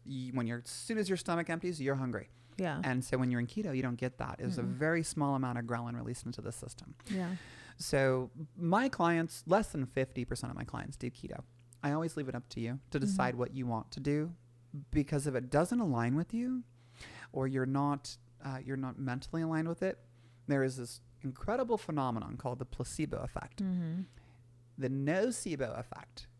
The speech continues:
Speaker 1: is the opposite. So you, you don't wanna do something, you've got a, a disposition towards it,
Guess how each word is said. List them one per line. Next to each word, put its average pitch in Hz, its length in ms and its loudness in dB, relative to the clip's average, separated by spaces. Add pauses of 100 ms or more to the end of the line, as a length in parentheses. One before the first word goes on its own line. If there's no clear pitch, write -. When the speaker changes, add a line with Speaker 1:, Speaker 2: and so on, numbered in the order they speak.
Speaker 1:
is 131 180 2
the 113 140 0
opposite. - 580 -4
So - 140 -6
you, 120 420 0
you 117 180 -6
don't 147 300 4
wanna 175 220 2
do 170 120 0
something, 156 340 0
you've 123 220 0
got 131 200 2
a, 120 260 2
a 123 60 -4
disposition 147 720 2
towards 147 280 2
it, 156 200 2